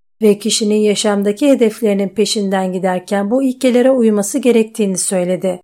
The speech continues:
Herkesi daha iyi bir insan yapmaya çalışan böylesine iyi bir öğretiye neden zulmediyorsunuz diye sordu. Herkesin ilkeleri akılda tutmasını diledi. Chen, Çin Komünist Partisi'nin Falun Dafa'ya yaptığı zulmün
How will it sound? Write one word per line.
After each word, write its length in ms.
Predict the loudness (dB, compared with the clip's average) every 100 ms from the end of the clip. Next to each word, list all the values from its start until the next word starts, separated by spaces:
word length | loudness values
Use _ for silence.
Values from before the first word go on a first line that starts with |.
| _ _
Herkesi 580 | 2 2 4 0 2 2
daha 200 | 4 4
iyi 240 | 4 2
bir 120 | 2 2
insan 340 | 2 2 0
yapmaya 500 | 2 0 0 -4 -2
çalışan 540 | -2 -2 -2 -4 0
böylesine 520 | 2 2 0 0 0 2
iyi 240 | 0 0
bir 120 | 0
öğretiye 560 | 0 0 -2 -2 -2 0
neden 280 | 0 2 0
zulmediyorsunuz 1040 | 2 2 2 2 0 -2 -4 -6 -6 -4
diye 180 | -4 -4
sordu. 500 | -4 -4 -4 -8 -10 _ _ -2
Herkesin 520 | 2 2 2 0 -2
ilkeleri 540 | -2 0 0 2 2
akılda 380 | -2 -2 -2 -2
tutmasını 600 | -6 -6 -4 -4 -4 -4
diledi. 440 | -4 -4 -2 -6 -8 _ _ _ _ _ _ -4
Chen, 340 | -2 0 -2 -6 -4
Çin 220 | -2 0
Komünist 460 | 0 2 2 0
Partisi'nin 580 | 0 0 -2 -4 -2 -2
Falun 480 | -2 0 0 2 2
Dafa'ya 500 | 2 2 2 2 2
yaptığı 460 | 2 -2 -4 -4 -4
zulmün 480 | -2 -2 0 -2